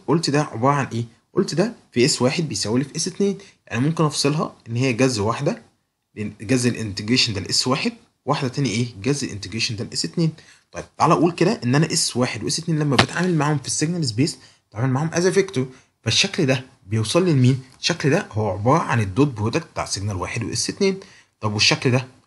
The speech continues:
هو عباره عن مين؟ ده الماجنتيود او النورم بتاع سيجنال واحد وده النورم بتاع سيجنال اتنين. تمام كده؟ طيب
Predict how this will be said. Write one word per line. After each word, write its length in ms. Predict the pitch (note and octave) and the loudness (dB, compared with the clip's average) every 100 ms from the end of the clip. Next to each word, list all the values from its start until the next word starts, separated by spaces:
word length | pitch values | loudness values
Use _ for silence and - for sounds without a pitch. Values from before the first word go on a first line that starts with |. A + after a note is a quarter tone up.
| G2+ | -2
هو 80 | |
عباره 260 | G2+ G#2 C3+ | 0 4 4
عن 220 | C3 G#2+ | 6 4
مين؟ 180 | G#2+ A2 G2+ _ _ _ _ _ _ _ C3 | 2 0 -6 _ _ _ _ _ _ _ 2
ده 280 | C#3 C#3 - _ _ _ - | 4 2 -2 _ _ _ -4
الماجنتيود 1200 | A#2 G#2+ G2 - _ - G#2+ G2+ G2+ A#2 F3+ E3 - | 0 0 -4 -14 _ -10 -6 -4 -2 0 0 -2 -8
او 160 | G2+ G#2 | -4 -2
النورم 380 | G#2 A2 C#3 C#3 | 0 4 6 4
بتاع 280 | G2 - - - | 0 -8 -10 -12
سيجنال 300 | - A#2+ A#2+ | -4 0 0
واحد 280 | A2 - - - - _ - | 0 -2 -4 -6 -18 _ 0
وده 100 | C3+ | 4
النورم 280 | C#3+ C3+ C#3+ | 6 4 2
بتاع 220 | - G#2+ | -2 -6
سيجنال 300 | - A#2+ G2+ | -2 0 0
اتنين. 260 | G2 E2 - _ _ | -4 -12 -16 _ _
تمام 200 | - A2 | -6 -4
كده؟ 260 | B2 D#3 G#3+ - - _ | 0 0 -2 -10 -20 _
طيب 160 | - F2 | -14 -14